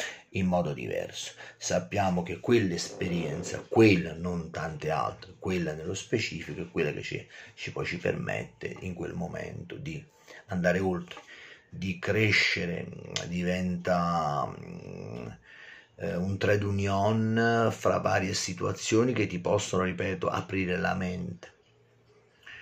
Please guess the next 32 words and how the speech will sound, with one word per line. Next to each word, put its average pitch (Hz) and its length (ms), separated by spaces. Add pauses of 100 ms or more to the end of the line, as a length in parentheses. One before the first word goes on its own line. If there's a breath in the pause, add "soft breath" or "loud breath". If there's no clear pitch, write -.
(1300 loud breath)
I 104 140
pugni 117 300
amari 139 340
battono 107 640
al 101 160
petto 117 680
di 107 80
un 95 120
passato 90 380
murato 90 400
vivo. 85 400
Sì, - 280
perché 101 720
è 92 60
bella 92 260
questa 87 280
metafora. 90 560
Il 87 60
passato 101 280
è 117 40
murato 104 280
vivo 123 280
per 98 120
tutte 85 140
le 80 60
volte 90 280
che 87 60
sei 85 100
stato 87 480 (260 loud breath)
offeso, 87 1400 (300)
diciamo, 85 800 (100)
giudicato, 87 720